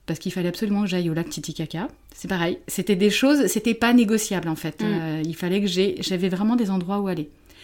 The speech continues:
Speaker 1: Et une fois que j'ai vu tout ça, bah, ce pays est toujours avec moi, mais il y a quelque chose de réalisé.
Speaker 2: Mm.
Speaker 1: Donc, euh, là, le, le, le prochain pays, euh, serait plutôt ou le Bhoutan ou, euh, la Mongolie. On va voir.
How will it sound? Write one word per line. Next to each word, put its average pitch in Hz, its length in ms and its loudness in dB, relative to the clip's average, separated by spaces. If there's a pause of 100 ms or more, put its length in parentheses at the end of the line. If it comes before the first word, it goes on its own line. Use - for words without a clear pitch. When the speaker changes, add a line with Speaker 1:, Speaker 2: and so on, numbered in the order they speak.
(260)
Speaker 1:
Et 196 80 2
une 190 80 2
fois 302 180 2
que 349 80 2
j'ai 240 100 6
vu 233 140 2
tout 254 120 -2
ça, 208 280 -4 (400)
bah, 185 140 2
ce 202 100 0
pays 214 400 6
est 285 100 4
toujours 294 280 2
avec 214 240 0
moi, 214 260 0 (680)
mais 208 460 6 (320)
il 202 40 -4
y 208 40 0
a 190 40 -2
quelque 214 160 -2
chose 285 160 2
de 220 100 2
réalisé. 208 720 2 (440)
Speaker 2:
Mm. 208 60 -10 (300)
Speaker 1:
Donc, 180 280 -2
euh, 160 400 -2
là, 185 140 -2
le, 170 160 -2
le, 143 120 -4
le - 100 -8
prochain 196 460 -4
pays, 202 460 2
euh, 165 60 -2
serait 175 200 -6
plutôt - 380 -4
ou 226 80 2
le 220 60 2
Bhoutan 202 640 -2 (720)
ou, 220 280 -2
euh, 190 60 -2
la 185 100 -2
Mongolie. 196 580 -2 (300)
On 196 40 -8
va 196 140 -2
voir. 165 260 -8